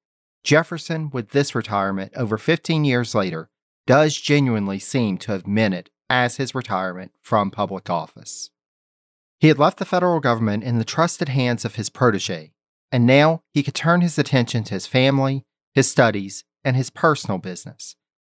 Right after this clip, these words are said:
the latter being arguably the least enjoyable of the three. The peace and tranquility that he imagined his retirement would bring, however, would prove to be elusive.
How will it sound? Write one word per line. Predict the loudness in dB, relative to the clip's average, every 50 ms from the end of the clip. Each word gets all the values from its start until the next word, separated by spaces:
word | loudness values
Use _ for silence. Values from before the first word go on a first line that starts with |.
| _ -2
the | 0 2
latter | 4 4 4 4 2 0 -2
being | -2 -2 -4 -4 -4 -4 0
arguably | 2 4 4 2 2 -2 -8 -8 -10 -12 -14 -16 -16 _ _ _ _
the | -2 0
least | 2 2 2 0 0 -2 -4
enjoyable | -4 -2 -2 -4 -4 -4 -6 -6 -6 -8 -8
of | -8 -10 -12
the | -16
three. | -6 -2 -2 -2 -2 -6 _ _ _ _ _ _ _ _ _ _ _ _ _ _ _ _ _ _ _ _ _ _ _ _ _ _ _ _ _
The | 0
peace | 0 2 0 0 0 0
and | -2 -2
tranquility | 0 0 -2 0 0 0 2 2 2 2 0 0
that | 0 -2 -2 -2
he | -2 -2
imagined | 0 0 2 0 0 0 0 0 -2
his | -2 -2 -4
retirement | -6 -6 -2 0 0 0 0 0 -2 -6 -10
would | -14 -4 _
bring, | 2 2 2 2 -2
however, | -4 -6 -10 -10 -12 -12 -14 -16 -18 -20 -20 _ _ _ _ _ 0
would | 2 4 4 4 2
prove | 0 0 0 0 0 -4
to | -6 -4
be | -2 -2 -2
elusive. | -2 -4 -6 -6 -8 -10 -10 -12 -14